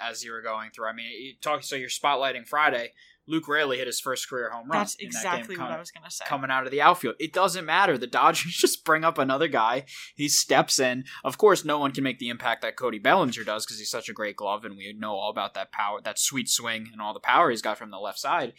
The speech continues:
Speaker 1: But it is out of this world what they do, and they
Speaker 2: Yeah.
Speaker 1: do this year in and year out at position after position.
Speaker 2: I mean, think about how good this Do-, this Dodgers team is, and then when Cody Bellinger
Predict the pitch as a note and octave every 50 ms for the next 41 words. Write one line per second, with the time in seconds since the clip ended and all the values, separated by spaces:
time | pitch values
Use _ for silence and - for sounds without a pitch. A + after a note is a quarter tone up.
0 | - - - _ _ _ _ C#3+ C3+ C3 - - _ - - - _ _ _ _
1 | _ _ _ - F#3+ G#3+ - - E3+ E3 E3 F3 F#3 E3+ - - - _ _ _
2 | _ - C3+ C#3 D3+ E3+ F#3 - D3+ D3+ E3 D#3 C#3+ C#3+ D3 E3 - - F3 A3
3 | C4 C4 C3 A#2 - _ _ A#2 A#2 A#2+ B2 - D3+ E3+ F3+ G3 B3+ D#4+ C4 -
4 | C3 - B2+ C3 C#3 D3 D3 C#3+ C3+ C#3 D3+ D3+ F3 F#3+ F#3 - - - - -
5 | B2 C#3+ F3 F3 C#3+ C3 C#3 D#3+ D#3+ - _ _ _ - A#2 A2 G#2+ A2+ C3+ D#3+
6 | E3 C#3 A2 A2 A#2+ C3 - _ _ _ _ _ - A#2+ A#2 - - A2+ A2 A#2
7 | A#2 - - D3+ D#3 D3+ D3 G2+ C#3 - - - - D#3+ D#3 F3 G#3 - - -
8 | _ _ _ _ _ _ _ _ _ _ _ _ _ _ _ _ _ _ _ _
9 | _ - A#3 A#3+ A#3+ A3+ G#3+ - _ _ _ _ _ _ _ _ _ _ _ -
10 | - - E4+ D#4+ - C#4+ C4+ C4+ B3+ C#4 C#4 B3+ G#3+ B3 A#3+ A3 - A#3 - -
11 | - A#3+ A3 - - G#3 G#3+ G3+ - - - _ _ _ - A3+ G#3+ G#3+ G#3+ G#3
12 | G3 - - A3+ G#3 G3+ F#3+ F#3 - - - _ _ _ _ _ _ _ _ A#3
13 | A3+ A3+ A3+ A3 G#3+ G#3 G#3+ G#3+ G#3 - - A#3 A#3 A3 G#3+ A3 G#3 G3+ G3+ G3+
14 | F3 - G3+ G3 F#3+ -